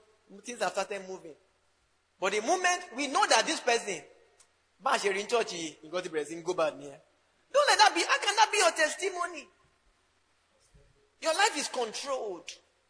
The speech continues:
by Satan. Ah,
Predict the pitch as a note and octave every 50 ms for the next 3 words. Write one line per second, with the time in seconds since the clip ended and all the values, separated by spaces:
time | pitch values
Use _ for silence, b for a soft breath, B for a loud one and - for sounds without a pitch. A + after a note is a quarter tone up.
0 | _ _ _ - D3+ D3+ D3 - - G#3 F#3+ - - F3 C3+ - _ _ _ _
1 | _ _ _ _ _ _ _ _ _ _ _ _ _ _ _ _ _ _ _ _
2 | _ _ _ _ _ _ _ _ _ _ _ - - _ _ _ _ _ - -
3 | - - D4 - - -